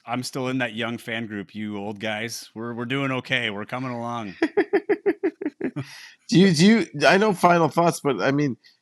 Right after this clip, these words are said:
Speaker 2: l-, w-, let me ask one thing, like,
Speaker 1: Let's open a new can
Speaker 2: do you
Speaker 1: of worms. Just throw it out, Schnitzy. Let's keep going. <laughs>
Speaker 2: I mean, yeah, let's keep going, right? Like, uh,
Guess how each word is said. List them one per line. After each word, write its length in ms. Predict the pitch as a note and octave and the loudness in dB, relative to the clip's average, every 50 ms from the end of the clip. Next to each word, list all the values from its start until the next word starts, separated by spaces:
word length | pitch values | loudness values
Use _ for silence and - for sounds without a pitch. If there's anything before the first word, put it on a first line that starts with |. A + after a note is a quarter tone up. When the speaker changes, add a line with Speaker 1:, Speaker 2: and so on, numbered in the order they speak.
| _ - | _ -4
Speaker 2:
l-, 80 | - C#3+ | -2 -2
w-, 300 | B2+ C3 C#3+ D3+ D#3 - | 0 0 0 0 0 0
let 160 | - C#3+ F3 | 0 2 2
me 80 | F#3+ F#3 | 4 4
ask 180 | E3 D3+ - | 2 2 0
one 180 | - D3 D#3 D3+ | -2 -2 -2 0
thing, 160 | D#3 D#3 C#3+ | 0 0 2
like, 200 | C#3 C3 A#2+ G2+ - - - | 2 0 0 0 -4 -10 -10
Speaker 1:
Let's 180 | B2 C3 - - | -8 -6 -2 -2
open 220 | C#3+ C#3 D3+ C#3 | -2 0 0 -2
a 20 | C3 | -2
new 140 | C3 C3 B2 | -2 -2 -2
can 220 | G#2+ C3 C3 A#2 | 0 0 2 6
Speaker 2:
do 80 | C#3 D#3+ | 6 6
you 40 | |
Speaker 1:
of 60 | D3 A2+ | 6 4
worms. 160 | A#2 A2 - | 0 -8 -10
Just 240 | - C3 C3 - - | -10 -10 -10 -8 -6
throw 160 | C#3 C3 B2+ | -6 -4 -4
it 60 | B2+ | -4
out, 120 | A#2 A#2 A#2 | -4 -6 -6
Schnitzy. 400 | - - B2 A2+ A2 - A#2+ A2+ | -8 -6 -6 -6 -6 -6 -8 -6
Let's 140 | A2+ A2+ - | -8 -8 -8
keep 220 | - B2+ A2 - | -8 -10 -8 -8
going. 340 | A#2 A2 A2+ A#2 A2+ G2 - _ _ _ _ _ - _ _ G1+ G1+ - A#1+ C#2 E2+ - | -6 -6 -6 -6 -8 -8 -12 _ _ _ _ _ -20 _ _ -20 -20 -20 -16 -12 -12 -12
<laughs> 800 | - - A#2+ A#2+ - C3 A#2+ G#2+ _ - - F#2+ A#2 _ - A#2+ | -12 -14 _ _ -6 -6 -6 -6 _ -14 -20 _ _ _ -2 4
Speaker 2:
I 140 | A#2+ D3+ | 4 6
mean, 260 | F3 F3 F#3 F#3 F#3 E3+ | 6 8 6 6 6 4
yeah, 220 | F3+ G#3 A3+ G#3+ | 4 4 4 4
let's 220 | E3 C#3 C#3 C#3+ - | 2 2 0 -2 -2
keep 220 | - C#4 - - | 0 0 0 0
going, 320 | - G3 F#3 E3 C#3 C3 B2+ | 0 0 2 2 2 2 2
right? 220 | C#3 D3 E3+ D#3+ | 2 2 2 0
Like, 280 | C#3+ D3 D3+ A#2+ - - - | 2 0 0 -2 -2 -12 -20
uh, 680 | - B1 C#2 C2+ B1 B1+ D2 D2 D2+ D2+ C#2+ _ | -20 -20 -20 -20 -20 -20 -20 -20 -20 -20 -20 _